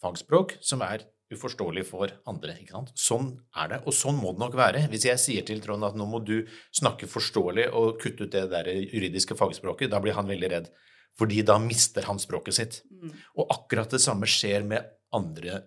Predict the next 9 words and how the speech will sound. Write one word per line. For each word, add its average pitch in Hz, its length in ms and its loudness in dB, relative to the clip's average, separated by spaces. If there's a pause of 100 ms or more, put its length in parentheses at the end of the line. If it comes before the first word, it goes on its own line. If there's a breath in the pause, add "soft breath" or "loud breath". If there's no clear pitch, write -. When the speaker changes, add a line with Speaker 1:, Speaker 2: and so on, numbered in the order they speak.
(140)
Speaker 1:
profesjoner 95 520 -4
også, 165 320 0
andre 104 280 -4
yrkesgrupper. 98 560 -6 (240 loud breath)
De 120 120 -10
har 117 280 -8
alle 90 240 0
sitt - 240 0
fagspråk. - 580 -14